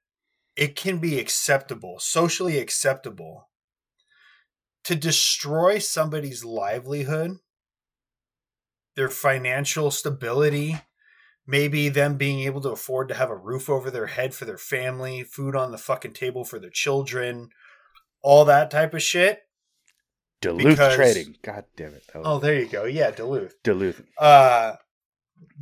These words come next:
Speaker 2: Anyway.
Speaker 1: strictly because they, they are making a personal medical choice that does not align with your own personal medical choice.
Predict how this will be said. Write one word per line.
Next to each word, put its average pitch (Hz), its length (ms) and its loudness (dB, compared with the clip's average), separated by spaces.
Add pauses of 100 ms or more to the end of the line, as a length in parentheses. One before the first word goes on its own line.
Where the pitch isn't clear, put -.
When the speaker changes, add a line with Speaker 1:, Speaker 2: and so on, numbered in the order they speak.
(340)
Speaker 2:
Anyway. 76 140 -14
Speaker 1:
strictly 175 560 0
because 143 460 2
they, 139 260 4
they 135 220 2
are 127 120 4
making 127 360 -4
a 117 80 -8
personal 120 640 -6
medical 110 400 -6
choice 104 500 -12
that 104 160 -12
does 107 160 -12
not 101 160 -10
align 101 400 -14
with 92 140 -20 (120)
your 101 140 -14
own 98 220 -14
personal 92 360 -20
medical 90 320 -20
choice. - 380 -20